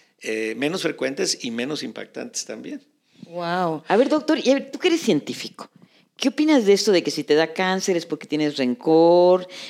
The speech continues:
Speaker 3: porque has guardado cosas, porque no has
Speaker 2: Porque
Speaker 3: dicho
Speaker 2: odias
Speaker 3: lo que
Speaker 2: al
Speaker 3: tienes que
Speaker 2: mundo.
Speaker 3: decir, porque odias
Speaker 1: Sí,
Speaker 3: al mundo?
Speaker 1: sí, hay una corriente muy importante de eso precisamente.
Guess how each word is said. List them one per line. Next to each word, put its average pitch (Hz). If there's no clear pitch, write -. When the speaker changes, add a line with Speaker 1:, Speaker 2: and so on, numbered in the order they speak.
Speaker 3:
porque 160
has 170
guardado 151
cosas, 180
porque 170
no 180
has 190
Speaker 2:
Porque 190
Speaker 3:
dicho 220
Speaker 2:
odias 220
Speaker 3:
lo 190
que 185
Speaker 2:
al 190
Speaker 3:
tienes 180
que 202
Speaker 2:
mundo. 214
Speaker 3:
decir, 196
porque 180
odias 170
Speaker 1:
Sí, 170
Speaker 3:
al 165
mundo? 156
Speaker 1:
sí, 156
hay 180
una 151
corriente 147
muy 143
importante 135
de 117
eso 127
precisamente. 123